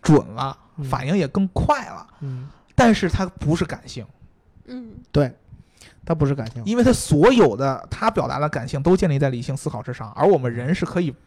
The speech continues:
Speaker 1: 没有理性思考就表达感性的。
Speaker 2: 对。
Speaker 1: 对吧？这个是有一个很，很，很大的差异。所以说我觉得可能咱们，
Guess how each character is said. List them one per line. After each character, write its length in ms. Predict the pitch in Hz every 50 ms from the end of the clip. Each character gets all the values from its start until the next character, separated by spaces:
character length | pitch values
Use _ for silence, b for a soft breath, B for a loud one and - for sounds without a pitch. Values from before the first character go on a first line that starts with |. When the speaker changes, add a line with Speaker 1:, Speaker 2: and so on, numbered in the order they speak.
| _ -
Speaker 1:
没 100 | 147 190
有 120 | 277 311
理 80 | 247 175
性 120 | 147 147
思 140 | - - 165
考 120 | - 127
就 80 | 131 143
表 140 | - - -
达 100 | 139 147
感 160 | - - 165
性 160 | - 127 110
的。 60 | 104 B B B B B B B B B B B B B B B B
Speaker 2:
对。 180 | - 117 110 107 - - -
Speaker 1:
对 120 | - 131
吧？ 160 | 117 107 107 -
这 120 | 196 202
个 80 | 180 165
是 100 | 156 151
有 140 | 131 123
一 80 | 123 135
个 120 | 143 143
很， 280 | 143 - 131 117 117 117
很， 160 | - 113 110
很 160 | 113 - 117
大 120 | 110 127 123
的 80 | 117
差 220 | 113 - - 127 127
异。 160 | 127 117 - - B B B B B B
所 180 | B - 208 240
以 40 | 208
说 120 | 208 214
我 80 | 196 156
觉 140 | 139 139
得 240 | 160 185 170 151 135 - _ _ _ _ _ _ _ _ _ _ _ _ - - - -
可 140 | - -
能 280 | 135 147 165 196 208 190
咱 140 | 180 151 165
们， 280 | 196 208 185 165 147